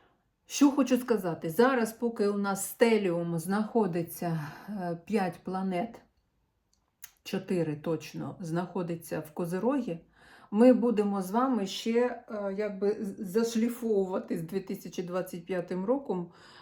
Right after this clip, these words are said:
а, ну, таке, знаєте, і завершення. Ну, у нас Козиріг завжди про те, щоб підсумовувати, під те, щоб писати плани на наступний рік.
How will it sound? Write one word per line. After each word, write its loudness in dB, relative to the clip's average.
а, -6
ну, -4
таке, -4
знаєте, 0
і -6
завершення. 0
Ну, -2
у -8
нас -2
Козиріг 0
завжди 2
про -4
те, -4
щоб -8
підсумовувати, 2
під -12
те, -2
щоб -6
писати -4
плани 2
на -2
наступний -2
рік. -2